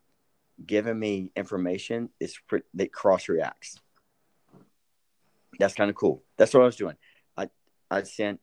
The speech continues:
information to my two most intelligent sources, and they sent me stuff back right away. And they don't know they're talking to, you know, each, uh, you know,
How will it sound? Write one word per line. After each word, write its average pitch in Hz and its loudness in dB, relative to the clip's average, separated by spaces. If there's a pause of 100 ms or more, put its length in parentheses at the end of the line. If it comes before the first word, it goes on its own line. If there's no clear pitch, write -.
(760)
information 101 -8
to 87 -12
my 95 -6
two 98 -8 (760)
most 87 -4
intelligent 107 -4 (460)
sources, 196 -6 (380)
and 92 -6
they 95 -2
sent - -8
me 101 -6
stuff 95 -6
back 85 -2
right 87 -4
away. 95 -2
And 87 -4 (380)
they 101 0
don't 104 0
know 107 0
they're 110 -2
talking 101 -2
to, 98 -4
you 90 -10
know, 78 -10
each, - -12 (400)
uh, 73 -8 (320)
you 90 -6
know, 73 -8